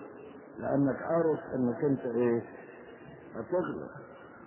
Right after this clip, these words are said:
الشيطان عايزك تتفاهم معاه بأي طريقة، ينكشك،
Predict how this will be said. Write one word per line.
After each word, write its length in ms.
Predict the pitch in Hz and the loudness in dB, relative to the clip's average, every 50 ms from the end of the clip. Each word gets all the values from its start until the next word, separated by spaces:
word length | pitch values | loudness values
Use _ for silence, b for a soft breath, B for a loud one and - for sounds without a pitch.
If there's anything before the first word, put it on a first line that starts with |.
| - - - - - - - - - | -18 -20 -20 -20 -20 -20 -6 -4 -2
الشيطان 520 | 160 - - 220 - - 240 247 240 226 | -2 0 2 0 0 2 0 -2 0 0
عايزك 360 | 208 214 220 208 180 190 - - - 170 | 0 2 2 2 2 0 -2 -4 -2 -2
تتفاهم 540 | 160 151 - - 202 180 151 175 151 151 | -2 -2 0 0 2 2 2 2 2 2
معاه 260 | 151 147 147 170 170 151 - | 2 2 2 0 0 0 2
بأي 320 | - 139 151 165 151 139 120 - | 2 4 6 6 8 6 6 4
طريقة، 360 | 131 123 117 120 117 107 - - - - - - - - - - - - - - - - - - - - - | 2 2 4 4 4 2 0 -4 -10 -12 -12 -12 -14 -14 -16 -16 -16 -18 -18 -18 -18 -20 -20 -20 -8 0 2
ينكشك، 540 | 127 139 139 123 - - 160 143 - - | 4 4 4 2 2 2 2 2 2 -4